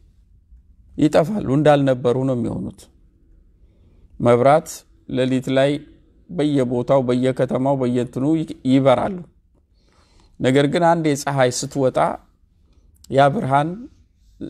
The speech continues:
ዜሮ ነው የሚሆነው፣ ያጠፋዋል። ከአላህ ብርሃን ፊት ለፊት ቆሞ መቆየት የሚችል የብርሃን አይነት የለም።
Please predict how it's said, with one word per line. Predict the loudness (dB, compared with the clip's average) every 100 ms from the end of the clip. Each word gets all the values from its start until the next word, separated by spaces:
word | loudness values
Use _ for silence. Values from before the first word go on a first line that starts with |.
| -4
ዜሮ | 2 4 4 2
ነው | -2
የሚሆነው፣ | -4 -8 -12 -16 _ _ _
ያጠፋዋል። | -2 0 -2 0 0 0 -10 -20 _ _ _ _ _ _ _ _ _ _ _ -10
ከአላህ | 0 2 4 2
ብርሃን | 0 0 0 -2
ፊት | -2 -2 0
ለፊት | 0 0 -2 -6 -6 -16 _ _
ቆሞ | _ -2 0 0 0 0 -4 -10 _ -20 _ _ _
መቆየት | -2 0 0 0 2 0 0
የሚችል | -2 -2 -2 -2 -2
የብርሃን | 0 -2 -2 -4 -2
አይነት | -2 -2 -2
የለም። | -2 -2 -4